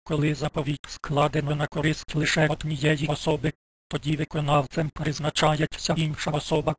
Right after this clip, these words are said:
яка може бути спадкоємцем за законом, а може бути і взагалі сторонньою особою, що не є спадкоємцем.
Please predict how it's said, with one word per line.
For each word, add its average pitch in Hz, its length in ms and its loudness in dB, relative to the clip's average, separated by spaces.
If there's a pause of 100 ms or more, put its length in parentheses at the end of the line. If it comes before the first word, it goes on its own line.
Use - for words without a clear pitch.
(280)
яка 151 340 2
може 151 300 2
бути 147 320 -2
спадкоємцем 151 1000 -2
за 147 120 -2
законом, 147 540 -2 (300)
а 156 80 2
може 151 300 2
бути 147 320 -2
і 156 80 0
взагалі 143 480 0
сторонньою 147 680 -2
особою, 147 540 -2 (340)
що - 260 -2
не 151 120 0
є 147 200 2
спадкоємцем. 151 1000 -2